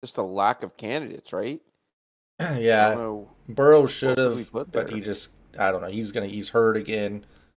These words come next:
Speaker 2: so who knows? McCaffrey comes back every week, so I don't know if you count that. Um,
Speaker 1: Just keep
Speaker 2: yeah.
Speaker 1: it with Dak.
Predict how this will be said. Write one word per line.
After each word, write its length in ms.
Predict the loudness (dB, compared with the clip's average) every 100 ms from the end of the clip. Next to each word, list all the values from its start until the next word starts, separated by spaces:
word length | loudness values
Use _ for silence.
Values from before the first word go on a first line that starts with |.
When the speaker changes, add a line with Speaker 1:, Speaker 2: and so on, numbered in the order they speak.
| _
Speaker 2:
so 80 | -12
who 120 | -8
knows? 340 | -2 -2 -2 -6
McCaffrey 840 | -12 0 4 4 2 -4 -4 -8 _ _ _ -6
comes 260 | -4 -2
back 300 | 2 4 4
every 260 | -2 -2 -8
week, 400 | -6 -6 -8 -12
so 260 | -10 -4 -2
I 80 | -2
don't 100 | -2
know 80 |
if 120 | -6 -8
you 60 |
count 280 | -8 -6 -4
that. 420 | 0 2 2 -4 -14 _ _ _ _ -8
Um, 540 | -4 -2 -4 -6 -10 -18 _ _ _ _ _ _ _ _ _ _ -20
Speaker 1:
Just 140 | -16
keep 120 | -6
Speaker 2:
yeah. 140 | -4 -4
Speaker 1:
it 80 | -8
with 200 | -12 -8
Dak. 420 | -4 -2 -4 -8